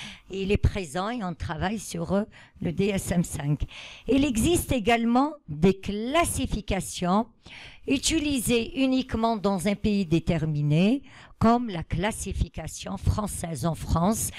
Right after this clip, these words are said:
il y a une classification française des troubles mentaux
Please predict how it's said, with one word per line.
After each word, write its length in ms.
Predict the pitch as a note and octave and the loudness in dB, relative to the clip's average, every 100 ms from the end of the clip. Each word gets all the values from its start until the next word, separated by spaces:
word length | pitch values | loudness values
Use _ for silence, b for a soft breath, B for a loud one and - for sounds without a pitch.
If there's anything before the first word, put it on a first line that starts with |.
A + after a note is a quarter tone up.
| B E3+ - | B -8 -2
il 60 | G3 | 0
y 20 | |
a 60 | F3+ | 2
une 160 | F3 | 2
classification 1040 | - G3+ B3+ - A3 F#3+ - D#3 - D#3 C3+ | 2 2 2 0 -2 -2 -2 -2 -2 -4 -2
française 760 | - G#3+ A#3 - F3+ F#3 G3+ B B B B - | 0 2 2 -2 -12 -12 -12 B B B B -2
des 180 | G#3 | 0
troubles 640 | G3+ - - D#4 A3 G#3+ F3+ | 0 2 2 2 4 6 6
mentaux 880 | F3 F#3 C4 E4 - - A3+ C4 | 4 4 4 4 2 6 8 6